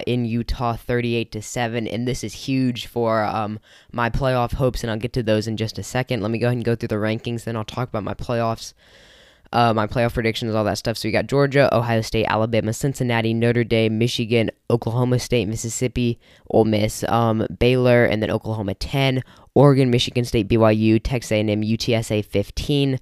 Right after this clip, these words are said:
Utah, Iowa, Wisconsin, Houston, Pittsburgh, Wake Forest, um, San Diego State, Louisiana, N C State, and Arkansas. So now I'm gonna go through, like, what I think is gonna happen for the playoffs. Of course,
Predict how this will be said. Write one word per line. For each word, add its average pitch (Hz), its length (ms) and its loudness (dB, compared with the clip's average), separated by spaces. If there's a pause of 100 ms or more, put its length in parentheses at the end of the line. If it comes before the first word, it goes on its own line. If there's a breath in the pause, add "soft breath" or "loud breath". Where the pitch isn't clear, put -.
(380 loud breath)
Utah, 139 640 0
Iowa, 113 680 6
Wisconsin, 117 680 -2
Houston, 113 540 2
Pittsburgh, 120 760 0 (340 soft breath)
Wake 117 240 4
Forest, 113 720 2
um, 107 360 0 (100)
San 117 280 -2
Diego 113 240 2
State, 113 240 -2
Louisiana, 110 640 0 (240)
N 117 80 0
C 113 160 -6
State, 110 260 -4
and 107 180 -2
Arkansas. 107 540 -4 (480 loud breath)
So 160 140 -4
now 143 140 2
I'm 175 40 2
gonna 165 160 0
go 131 160 4
through, 127 300 0
like, 104 180 0
what 107 220 0
I 110 80 -2
think 120 180 -6
is 120 80 -4
gonna 110 160 -4
happen 117 320 -6
for 113 80 -10
the 104 80 -6
playoffs. 113 380 -2
Of - 100 -6
course, 131 320 -6